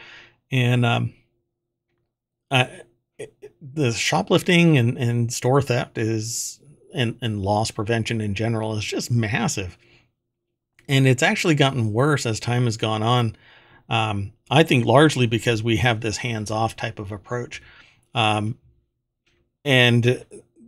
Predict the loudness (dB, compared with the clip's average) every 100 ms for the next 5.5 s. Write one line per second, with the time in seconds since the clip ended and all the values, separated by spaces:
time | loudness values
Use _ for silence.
0 | -4 0 0 0 0 0 -2 -14 -16 _
1 | _ _ _ _ _ _ _ _ _ _
2 | -8 -2 2 2 2 -2 -2 -2 -2 0
3 | 0 -2 -4 -6 -4 -4 -6 -6 -4 0
4 | 2 0 -2 -4 -6 -6 -8 -4 0 2
5 | 0 -2 -6 -6 -6